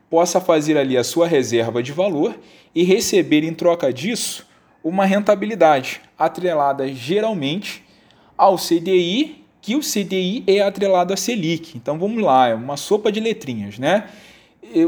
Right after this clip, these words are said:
o C D I é o Certificado de Depósito Interbancário.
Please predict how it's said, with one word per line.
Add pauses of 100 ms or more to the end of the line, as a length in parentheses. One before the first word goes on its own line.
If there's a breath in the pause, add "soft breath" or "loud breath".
o
C
D
I
é
o
Certificado
de
Depósito (100)
Interbancário.